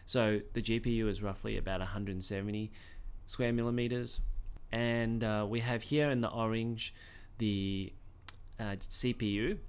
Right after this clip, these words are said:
and these are four core, eight thread C P Us, and there's two of them making eight cores and sixteen threads. And on the outside we have the G D D R six memory. So with Tom's Hardware's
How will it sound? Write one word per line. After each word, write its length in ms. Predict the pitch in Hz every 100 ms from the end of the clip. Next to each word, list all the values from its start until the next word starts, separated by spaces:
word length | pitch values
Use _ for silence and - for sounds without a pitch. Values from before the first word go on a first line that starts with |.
| - - - -
and 520 | 110 104 101 101 92
these 300 | 110 113 110
are 220 | 104 95
four 320 | 92 - 113 113
core, 420 | - 113 110 - -
eight 340 | 107 98 - - -
thread 320 | - 107 95 -
C 200 | 110 113
P 100 | 120
Us, 340 | 135 165 160 - -
and 140 | 98 98
there's 160 | 190
two 200 | - 147
of 100 | 139
them 280 | 143 147 135
making 480 | 104 101 101 92 -
eight 200 | 104 95
cores 280 | - 98 95
and 120 | 92
sixteen 420 | 78 - 82 104
threads. 400 | - 135 110 - - - -
And 220 | 156 160 156
on 80 |
the 120 | 120 110
outside 460 | 107 - 117 104
we 80 | 104
have 240 | 104 95 92 -
the 120 | 98 92
G 260 | - 98
D 120 | 95
D 180 | 92 95
R 180 | 90 92
six 460 | - 113 - - - - - -
memory. 560 | 107 104 101 95 95 107 - - - - - - - - - - - - - - -
So 540 | - - 131 131 127 123 - - - - - -
with 420 | 131 120 - -
Tom's 300 | - 139 147
Hardware's 440 | 127 113 107 104